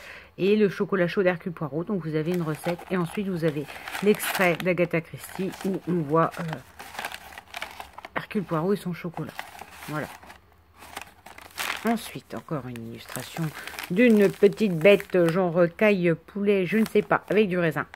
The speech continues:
Ce n'est pas un livre, euh, spécifique à Champagne, celui-là. C'est juste parce que la photo était prise et que c'était les teints des, les teintes des couleurs des années, même quatre-vingts. Ma mère, elle en a eu des livres comme ça.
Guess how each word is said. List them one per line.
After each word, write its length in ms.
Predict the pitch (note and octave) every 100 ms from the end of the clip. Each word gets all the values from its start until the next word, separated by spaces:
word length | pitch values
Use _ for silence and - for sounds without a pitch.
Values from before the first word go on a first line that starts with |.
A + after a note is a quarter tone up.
| - - - -
Ce 140 | - G#3+
n'est 180 | G3+
pas 200 | G3 A#3+
un 100 | A3
livre, 420 | F#3 G3+ A3+ G3 F3+
euh, 800 | F3+ F3 E3+ E3 E3 D#3+ D#3+ D#3
spécifique 720 | D#3+ - F#3 E3+ F3 - F#3+ F3+
à 100 | E3
Champagne, 380 | G3 E3+ D#3+ C#3+
celui-là. 240 | - B2+ B2 D3+ - - - -
C'est 140 | F3 E3
juste 260 | A3 A3
parce 160 | F3 -
que 80 | F3
la 100 | D#3+
photo 280 | F3+ E3+
était 180 | G3+ D#3+
prise 260 | - A#3 G3
et 60 |
que 60 | E3+
c'était 260 | D3 - A3+
les 140 | E3
teints 380 | - - A#3+ A3
des, 240 | E3 D#3 - - - -
les 100 | F3
teintes 300 | - B3+ G#3
des 120 | F3
couleurs 360 | - G#3 A3+ F#3
des 220 | D#3 D3
années, 520 | D#3 D3+ C#3+ C#3 C#3 - - - _ D3+
même 140 | D3
quatre-vingts. 500 | D3+ - F3 F3+ G3
Ma 140 | C3+
mère, 220 | C#3 D#3+ C3
elle 80 | C3+
en 60 |
a 40 | D3+
eu 60 |
des 100 | E3
livres 240 | C3 B2 -
comme 140 | B2
ça. 160 | -